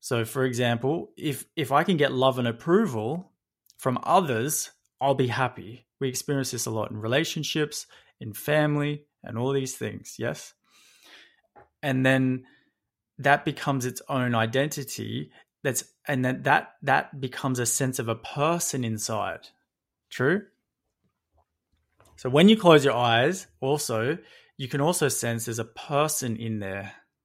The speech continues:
isn't there? There's like, there's a, there's Christopher's in there, or whoever's listening is like, sense the person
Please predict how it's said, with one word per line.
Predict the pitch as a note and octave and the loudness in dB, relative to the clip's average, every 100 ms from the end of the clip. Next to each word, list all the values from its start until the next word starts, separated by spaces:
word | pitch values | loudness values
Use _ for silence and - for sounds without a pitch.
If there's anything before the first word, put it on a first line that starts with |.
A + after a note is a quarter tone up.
| _ _ _ _ _ _ _ _ _ _ _ _ _ D3 | _ _ _ _ _ _ _ _ _ _ _ _ _ -8
isn't | B2+ A#2 | -4 -4
there? | G2 - - _ _ _ _ _ _ _ _ _ _ _ _ _ _ - | -6 -10 -18 _ _ _ _ _ _ _ _ _ _ _ _ _ _ -10
There's | A#2+ | -2
like, | B2+ B2+ - _ | 0 -2 -4 _
there's | C#3 C3 | -2 2
a, | C3 - _ _ - | 0 -2 _ _ -6
there's | B2+ B2 | -4 -4
Christopher's | - G#3+ G#3+ F3 D3+ C#3 A#2+ | -2 -2 -2 -6 -4 -4 -2
in | A2+ G#2+ | -2 -4
there, | G2 G2 - _ _ _ _ _ | -6 -10 -16 _ _ _ _ _
or | A#2+ B2 C3 C#3 C#3 | -4 -4 -4 -10 -12
whoever's | B2 C#3+ E3 E3+ D3 | -4 0 2 2 0
listening | E3+ D#3 A#2+ | 0 -2 -4
is | G#2+ | -4
like, | B2 A#2+ - _ _ _ _ _ _ | -6 -6 -10 _ _ _ _ _ _
sense | - - F#3 A3 - | 0 2 2 2 -2
the | F3+ | -6
person | - F3+ F#3+ G#3 - C3+ A#2+ D3+ | -8 -4 0 0 -2 -4 -4 -6